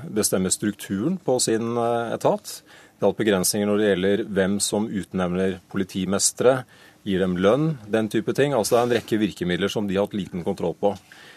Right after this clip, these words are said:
I tillegg så har de hatt en styring fra, eh, Justisdepartementet som vi mener til tider har vært for, eh, detaljorientert.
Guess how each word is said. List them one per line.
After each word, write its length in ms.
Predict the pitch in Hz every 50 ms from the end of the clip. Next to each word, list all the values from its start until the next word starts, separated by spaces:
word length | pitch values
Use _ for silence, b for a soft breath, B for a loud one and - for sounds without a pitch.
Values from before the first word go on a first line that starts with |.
| B B
I 80 | B 123
tillegg 460 | 117 - - 139 110 95 104 127 127
så 140 | - - 117
har 80 | 107 107
de 80 | 117 107
hatt 220 | 110 101 - -
en 100 | 113 107
styring 500 | - - - 123 107 90 82 92 101 101
fra, 480 | - - 95 92 92 95 98 101 104 95 - - -
eh, 240 | 135 110 107 104 101 104
Justisdepartementet 1000 | 113 107 - - 104 87 - - - - 104 95 - 104 101 101 107 127 135
som 260 | 123 - 110 107 110 101
vi 320 | 95 98 98 104 107 92 - B B B B B B B B
mener 400 | 113 107 98 85 82 98 104 101
til 120 | - 110
tider 260 | - - 101 87 90
har 260 | 95 101 101 101 98 92
vært 80 | -
for, 240 | - - - 95 95
eh, 720 | 92 107 101 92 - 156 123 104 101 101 101 101 101 101
detaljorientert. 1120 | 101 98 107 101 - - 95 87 87 90 - - 101 98 104 101 - 156 175 - - - -